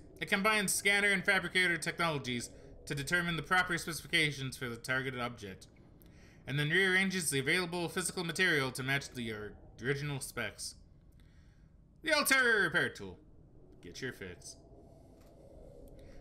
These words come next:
This is good. I'm glad I'm reading these again. Repulsion cannon. The repulsion cannon is a modification of the base propulsion cannon, which enhances its propulsion effect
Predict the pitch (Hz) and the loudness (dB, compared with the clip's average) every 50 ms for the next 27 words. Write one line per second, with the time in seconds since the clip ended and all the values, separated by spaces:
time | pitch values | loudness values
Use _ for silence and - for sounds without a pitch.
0 | - - - - - - 101 95 - 98 90 - - - 160 208 277 262 196 139 | -16 -14 -12 -10 -10 -10 -10 -10 -10 -10 -12 -12 -10 -10 -2 2 2 2 4 2
1 | 120 120 113 107 101 101 95 98 90 101 101 - - - - - - - - - | 0 -2 -4 -6 -8 -10 -10 -10 -10 -10 -12 -12 -14 -18 -20 -20 -20 -20 -20 -20
2 | - - - - - - - - - - - 170 233 233 208 - 156 135 127 - | -20 -20 -20 -18 -18 -18 -16 -16 -8 -8 -2 2 2 2 2 2 0 -4 -4 -2
3 | 123 110 98 95 90 85 - - - - - - - - - 208 226 226 285 269 | -2 -2 -2 -4 -8 -12 -16 -20 -20 -20 -20 -20 -18 -4 -2 0 2 4 4 4
4 | 254 - 240 220 - 240 233 233 233 233 226 214 185 170 175 196 208 214 202 - | 4 2 -2 0 2 4 4 4 4 2 2 0 0 0 2 2 2 2 0 0
5 | - 208 202 202 196 202 208 185 156 151 165 196 202 196 - 170 151 190 190 190 | 2 2 2 4 2 2 0 -2 0 2 2 2 2 0 -2 -2 0 2 2 2
6 | 185 - 185 165 160 - 190 180 180 175 180 170 156 156 156 165 165 170 185 180 | 0 0 -4 -4 0 2 2 4 4 2 0 -2 -2 -4 -4 -4 -2 0 0 2
7 | 175 - 156 156 160 156 - - 156 147 180 170 165 160 - 151 147 147 - 156 | 2 0 -2 -4 -4 -6 -8 -8 -8 -6 -4 -4 -4 -4 -4 -6 -6 -4 -2 -2
8 | 147 143 - | -2 -2 -4